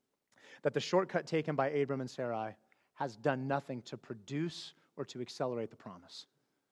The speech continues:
What it's, what, what it's served to do is it has led people into a place where they're gonna be at odds with each other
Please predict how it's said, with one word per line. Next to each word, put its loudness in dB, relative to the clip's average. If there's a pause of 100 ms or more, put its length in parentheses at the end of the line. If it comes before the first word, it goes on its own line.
(480)
What 8
it's, -2 (100)
what, 4
what 6
it's 0
served 4
to -2
do 2
is 2
it -2
has -4
led 2
people -4 (1080)
into 4
a 6
place 2
where 4
they're 4
gonna 2
be 4
at 2
odds 4
with -8
each -6
other -6